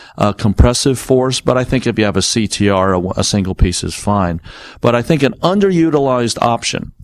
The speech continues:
because, you know, let's face it, the Sioni ring, the capsule tension segment work very nicely, but, uh, the average surgeon e-, either doesn't,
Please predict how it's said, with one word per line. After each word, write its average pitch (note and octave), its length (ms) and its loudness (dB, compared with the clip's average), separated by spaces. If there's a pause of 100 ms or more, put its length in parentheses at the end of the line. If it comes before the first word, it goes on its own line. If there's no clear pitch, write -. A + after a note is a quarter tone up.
(220)
because, B2 460 -2 (180)
you D3+ 140 -2
know, A#2+ 100 0
let's C3 220 0
face C#3 400 0
it, B2 160 0
the G2 80 -6
Sioni B2 580 0
ring, A#2 300 2
the F#2+ 80 -4
capsule A2 400 -4
tension G#2 400 -4
segment A2 500 -2
work G2+ 220 -2
very A#2+ 300 0
nicely, A#2 500 0
but, G#2 320 -2 (320)
uh, A2 240 0
the G#2+ 180 -2
average C#3 460 0
surgeon A#2 540 0
e-, B2 120 -10 (200)
either A2 220 0
doesn't, A2+ 480 -2